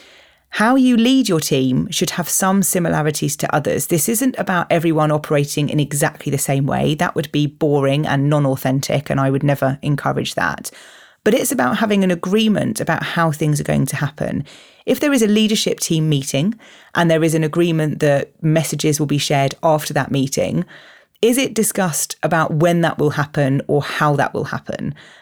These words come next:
Because if some people decide to do that in a face-to-face meeting, say fifty percent of the team have a face-to-face meeting with their team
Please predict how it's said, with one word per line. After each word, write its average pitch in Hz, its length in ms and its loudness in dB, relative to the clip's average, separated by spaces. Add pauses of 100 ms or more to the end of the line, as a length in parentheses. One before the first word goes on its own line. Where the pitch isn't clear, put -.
Because 175 600 2 (340)
if 185 600 0
some 247 360 2
people 170 500 2 (100)
decide 151 460 0
to 151 80 -8
do 147 160 0
that 147 240 0
in 147 100 0
a 139 80 0
face-to-face 147 720 -2
meeting, 143 380 0
say 180 160 0
fifty 190 420 -2
percent 151 380 -2
of 143 80 -4
the - 80 -6
team 139 420 0 (240)
have 139 140 -2
a 135 60 2
face-to-face 156 640 -2
meeting 143 260 0
with 151 200 -4
their 247 200 4
team 139 400 2